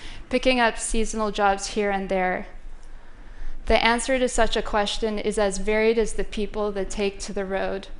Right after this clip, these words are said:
but travelers often respond with a single word: freedom.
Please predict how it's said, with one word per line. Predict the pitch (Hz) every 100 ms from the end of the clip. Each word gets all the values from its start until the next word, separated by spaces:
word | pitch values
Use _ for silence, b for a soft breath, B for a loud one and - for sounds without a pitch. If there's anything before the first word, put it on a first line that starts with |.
| B B B -
but | 214
travelers | - 220 214 220 220 214
often | - 214 214 240
respond | 220 202 - 208 208
with | 208 190
a | 196
single | - 214 202 202 185
word: | 190 185 185 - - - - - - - - -
freedom. | - 214 208 190 180 196 208